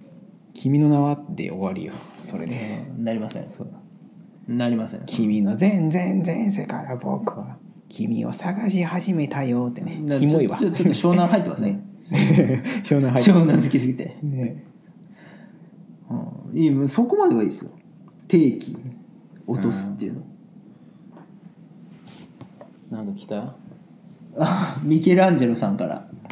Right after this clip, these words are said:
Speaker 1: ん？
Speaker 2: 一言来ましたよ。「パスピーは広島のだから通じないよ」と。
Speaker 1: すいません。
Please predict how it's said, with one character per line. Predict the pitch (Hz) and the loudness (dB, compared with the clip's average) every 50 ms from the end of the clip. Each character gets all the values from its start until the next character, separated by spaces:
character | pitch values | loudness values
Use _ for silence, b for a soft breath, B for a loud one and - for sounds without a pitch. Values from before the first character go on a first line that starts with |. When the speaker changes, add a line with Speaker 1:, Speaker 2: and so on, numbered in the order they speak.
| - - 135 131 | -12 -6 -4 -2
Speaker 1:
ん？ | 147 165 | -2 -2
Speaker 2:
一 | 165 - 190 175 | 2 4 4 4
言 | 151 120 127 | 4 2 0
来 | - - 139 | 0 0 2
ま | 143 147 | 2 2
し | - - | 0 -2
た | - | -6
よ。 | 57 - - - B B B B B - | -8 -10 -12 -14 B B B B B 4
「パ | 202 220 | 4 4
ス | 226 - - - | 4 2 -2 2
ピ | - 156 131 127 | 4 6 6 6
ー | |
は | 110 107 107 | 4 2 0
広 | - - 170 151 160 165 165 | 0 2 2 4 4 4 4
島 | 185 180 175 170 | 4 4 6 6
の | 180 190 | 6 6
だ | 185 180 | 6 4
か | - 110 | 4 2
ら | 104 104 | 0 -2
通 | - - - 151 147 143 | -2 0 0 2 4 6
じ | 156 170 | 6 6
な | 175 180 | 6 6
い | 151 104 | 4 2
よ」 | 92 101 98 | 0 -2 -6
と。 | - - - - - - - - - - - - - - - - - B B B B B B B B | -8 -12 -14 -16 -18 -20 -20 -20 -20 -20 -20 -20 -20 -20 -20 -20 -20 B B B B B B B B
Speaker 1:
す | - - - 123 | -18 -8 -2 0
い | 123 | 2
ま | 135 143 147 | 4 4 6
せ | 151 165 175 180 | 8 8 8 8
ん。 | 180 | 8